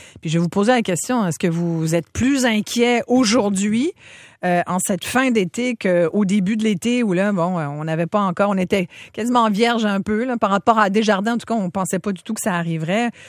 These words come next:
Euh, mais il y a tellement de, je veux dire, les gens qui sont sur les réseaux sociaux, vous le saviez, euh, moi, en fin de,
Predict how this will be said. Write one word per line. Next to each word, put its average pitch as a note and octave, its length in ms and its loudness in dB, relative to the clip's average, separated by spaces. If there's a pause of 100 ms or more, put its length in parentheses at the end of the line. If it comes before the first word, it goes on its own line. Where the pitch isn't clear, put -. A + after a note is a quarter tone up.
(320)
Euh, D#3 320 -2
mais E3+ 120 0
il F3 60 -2
y F3+ 60 0
a E3 40 -2
tellement A#3 520 0
de, D3 500 -2
je D#3+ 40 -8
veux E3+ 40 -8
dire, G3+ 100 -2
les F#3 120 2
gens A#3 80 -2
qui C4+ 80 -4
sont G3+ 100 -2
sur F#3 160 -2
les F3+ 80 -2
réseaux F3 240 -2
sociaux, A3+ 420 -4
vous F3+ 120 -2
le E3+ 40 -2
saviez, F#3 540 -2
euh, D3 180 -8
moi, E3+ 220 -6
en C#3+ 80 -8
fin D#3 100 -10
de, D#3 60 -8